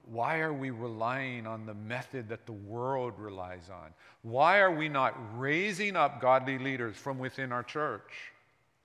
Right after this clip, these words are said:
It doesn't mean that to kind of get over this hump, we're gonna have to bring in people from the, from the outside. But we need to be investing.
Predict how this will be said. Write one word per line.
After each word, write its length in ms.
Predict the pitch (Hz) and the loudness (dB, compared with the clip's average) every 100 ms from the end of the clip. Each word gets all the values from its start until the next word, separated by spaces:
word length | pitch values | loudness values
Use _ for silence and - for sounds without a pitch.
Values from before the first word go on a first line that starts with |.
| _ _ _ _ _ _ _ _ _ _ _ - | _ _ _ _ _ _ _ _ _ _ _ -8
It 100 | 135 | 2
doesn't 360 | 160 175 196 170 | 4 6 4 2
mean 360 | 208 202 180 | 2 2 4
that 520 | 143 127 123 - - - | 6 6 4 -8 -14 -8
to 80 | 139 | -2
kind 240 | 160 151 | 2 2
of 100 | 131 | 2
get 100 | 151 | 4
over 220 | 156 147 | 4 2
this 200 | 139 135 | -2 -4
hump, 480 | - - 185 147 139 - - - | -4 0 0 0 -10 -20 -20 -8
we're 180 | 123 127 | -4 0
gonna 180 | 135 | 0
have 180 | 139 135 | 2 0
to 80 | 127 | 0
bring 280 | 110 131 135 | -4 -4 -4
in 120 | 123 | -6
people 300 | - 131 127 | -8 -8 -8
from 240 | - 123 | -8 -8
the, 180 | 120 110 - - _ | -6 -8 -10 -20 _
from 200 | - 120 | -8 -6
the 60 | 117 | 0
outside. 640 | 113 117 - 117 107 101 90 _ _ _ _ _ _ _ _ _ _ _ _ _ _ _ _ _ _ _ _ _ _ _ _ _ _ _ _ _ _ _ _ _ _ _ | 0 0 -4 -4 -4 -6 -14 _ _ _ _ _ _ _ _ _ _ _ _ _ _ _ _ _ _ _ _ _ _ _ _ _ _ _ _ _ _ _ _ _ _ _
But 160 | 120 123 | -12 -8
we 100 | 123 | -8
need 180 | 135 120 | -8 -10
to 60 | |
be 160 | 104 117 | -12 -10
investing. 840 | 110 95 117 123 - - 101 87 | -10 -10 -8 -8 -10 -12 -14 -16